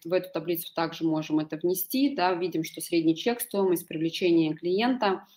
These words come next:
можем отследить и тоже обратить внимание, да, что роми у нас достаточно низкий. А, и я хочу, чтобы вы здесь обратили внимание, что доход со всех клиентов —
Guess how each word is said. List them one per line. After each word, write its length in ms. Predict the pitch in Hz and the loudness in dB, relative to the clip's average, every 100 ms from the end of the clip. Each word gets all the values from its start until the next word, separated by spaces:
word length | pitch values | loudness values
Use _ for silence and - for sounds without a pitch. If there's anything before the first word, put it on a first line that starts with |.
| _ - | _ -2
можем 300 | 180 175 165 | 0 4 2
отследить 580 | 160 - 165 170 165 165 | 2 -2 0 0 0 2
и 340 | 170 151 - - | 4 4 0 -6
тоже 200 | 185 185 | -4 -2
обратить 400 | 151 165 170 - | -2 -4 -6 0
внимание, 560 | 160 165 185 196 175 160 | 4 4 4 2 2 2
да, 160 | 160 | 0
что 260 | 175 - 156 | -2 -6 -2
роми 280 | 165 170 156 | 4 6 6
у 40 | |
нас 220 | 160 160 | 2 -2
достаточно 540 | - - 170 165 - 160 | -8 -8 -8 -8 -2 2
низкий. 680 | 170 233 247 - 214 202 - - - - - | 2 2 -2 -2 -4 -4 -8 -20 -20 -20 -8
А, 220 | 170 165 | -2 0
и 140 | 165 180 | 2 2
я 160 | 196 | 2
хочу, 260 | 214 196 - | 0 -6 -8
чтобы 260 | - 170 165 | -8 -4 -2
вы 80 | |
здесь 280 | 170 196 208 | -2 -2 -2
обратили 420 | 160 170 165 180 | -2 -4 -4 -2
внимание, 480 | 165 165 190 240 220 | 2 2 2 -2 -4
что 220 | - 180 170 | -4 -6 -6
доход 560 | 156 175 - 208 202 | -6 -8 -2 -2 -2
со 140 | - 165 | -4 -4
всех 420 | - 190 185 - | -2 0 -2 -2
клиентов — 640 | 165 160 190 269 214 | -2 0 0 -2 -4